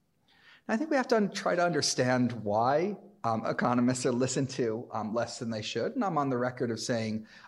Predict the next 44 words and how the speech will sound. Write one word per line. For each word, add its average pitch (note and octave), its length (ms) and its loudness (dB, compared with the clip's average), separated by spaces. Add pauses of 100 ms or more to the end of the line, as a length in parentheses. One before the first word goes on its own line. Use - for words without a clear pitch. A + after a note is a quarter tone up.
I'm B2+ 140 2
glad A#2 300 2
President A2 420 0
Obama A2 460 0
didn't A2+ 260 -4
listen A2+ 260 -4
to - 180 -4
everything A#2 560 -2 (320)
I A2+ 80 -2
had G#2 240 -2
to A2+ 80 -2
say, F#2 380 -2
because B2 340 -2
if - 160 -4
he A2 100 -2
did, A2+ 540 -2 (340)
um, G#2+ 180 0
he A#2 100 0
wouldn't A2 280 -2
have G2+ 80 -6
had G#2 560 -4
a B2 60 -8
second A2 420 0
term. G#2 520 -2 (340)
And A2 540 2 (280)
if C3 80 -2
he D3+ 60 4
had B2+ 120 2
managed C3 440 4
to E3+ 80 2
limp C#3+ 260 4
along D3 420 6
that C#3 200 2
far, B2+ 400 2
it - 100 0
would C3+ 160 2
have A#2+ 160 -2
been A#2 140 0
a A#2 60 -4
sort A#2 200 -2
of G#2+ 100 -4
disastrous A2+ 720 -4
one. D#3+ 300 -2
So C#3 380 0